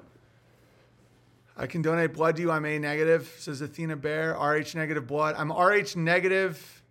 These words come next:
um, and A negative. I'm A negative, R H negative. So I'm not part rhesus macaque. So I'm not part monkey.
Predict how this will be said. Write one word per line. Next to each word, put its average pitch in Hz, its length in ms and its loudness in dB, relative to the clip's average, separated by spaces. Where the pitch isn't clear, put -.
um, 147 680 4
and 147 200 -4
A 151 180 -2
negative. 131 400 -2
I'm 131 140 -6
A 208 460 -4
negative, 190 440 0
R 160 240 0
H 147 200 -4
negative. 123 420 -6
So - 180 -6
I'm 147 160 -2
not 170 280 0
part 156 340 -2
rhesus 147 500 -6
macaque. 131 720 -8
So - 160 -6
I'm 147 100 -2
not 165 240 2
part 160 260 0
monkey. 139 680 -6